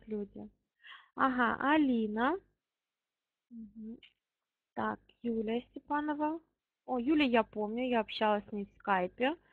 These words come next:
Алина, Алина, а подскажи, пожалуйста, а кто у вас,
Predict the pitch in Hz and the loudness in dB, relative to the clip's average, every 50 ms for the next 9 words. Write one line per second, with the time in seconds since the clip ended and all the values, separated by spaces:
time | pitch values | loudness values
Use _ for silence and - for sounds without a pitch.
0 | _ _ - - _ _ _ _ _ _ _ _ _ - 226 233 233 247 294 320 | _ _ -20 -20 _ _ _ _ _ _ _ _ _ 2 4 6 6 6 6 6
1 | 330 320 294 269 240 - - - - 262 277 330 339 330 285 - 269 - - 320 | 6 6 6 6 4 4 2 4 4 6 6 6 6 6 4 2 0 -4 0 0
2 | 311 339 330 330 302 285 294 285 277 - - 262 240 240 - - - - - 247 | 0 2 2 4 4 6 8 6 6 6 4 4 4 4 2 0 0 0 0 0
3 | - - _ - 339 359 370 381 370 359 302 277 277 269 247 254 285 285 294 285 | -2 -4 _ 2 6 6 8 8 8 6 4 4 2 2 6 8 8 8 8 6